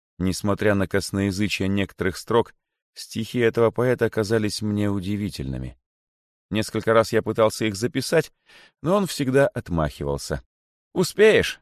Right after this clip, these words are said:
говорил он, да и кофейня не слишком располагала к переписыванию стихов.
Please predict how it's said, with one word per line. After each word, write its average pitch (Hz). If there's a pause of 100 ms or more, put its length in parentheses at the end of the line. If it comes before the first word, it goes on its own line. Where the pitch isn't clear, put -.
говорил 82
он, 69 (200)
да 101
и 147
кофейня 80
не 80
слишком 113
располагала 80
к -
переписыванию 76
стихов. -